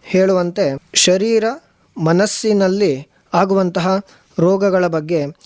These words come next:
ವಿವೇಚನೆಯನ್ನ ಮಾಡಿದ್ದಾರೆ. ಇನ್ನು ಭ್ರೂಣದ ಅಭಿವೃದ್ಧಿ ಹೇಗಾಗತ್ತೆ ಎನ್ನುವಂತಹದ್ದು. ಮಾನವನ ಭ್ರೂಣ ಸ್ಥಿತಿಯಲ್ಲಿ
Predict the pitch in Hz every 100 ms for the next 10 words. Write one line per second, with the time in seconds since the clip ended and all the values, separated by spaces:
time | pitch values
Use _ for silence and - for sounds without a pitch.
0 | - - 170 180 175 165 156 156 147 139
1 | 135 143 196 - _ - 220 240 151 175
2 | _ _ 208 160 151 220 262 262 240 202
3 | 170 185 175 139 139 - _ - 208 196
4 | 170 165 151 - 156 - _ - 170 156
5 | 135 123 120 113 - - - 185 208 240
6 | 240 233 214 147 143 _ - 156 143 196
7 | 240 254 - 214 208 185 185 190 135